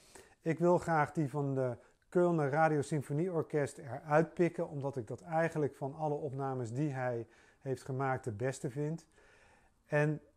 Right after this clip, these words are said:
dat komt omdat hij als een van de weinige dirigenten, eh, zo fantastisch Wagner er door laat klinken. Het Adagio was eigenlijk aan Wagner opgedragen.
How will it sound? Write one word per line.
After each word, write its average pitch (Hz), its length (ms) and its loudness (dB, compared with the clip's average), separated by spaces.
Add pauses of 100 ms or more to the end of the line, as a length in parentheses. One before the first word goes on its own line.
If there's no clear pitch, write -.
(120)
dat - 320 -2
komt 233 540 2
omdat 160 400 0
hij 180 380 2
als 147 220 -4
een 190 220 0
van 160 140 -2
de 127 60 0
weinige 175 440 0
dirigenten, 156 760 -4 (600)
eh, 135 160 -6
zo 143 460 0
fantastisch 170 800 0 (380)
Wagner 131 960 0
er 139 320 -10 (100)
door 143 480 2
laat 120 280 -2
klinken. 113 540 -8 (1000)
Het 139 180 -8
Adagio 175 760 2 (240)
was 127 240 -6
eigenlijk 165 540 2
aan 131 160 -6
Wagner 151 520 2
opgedragen. 117 880 -4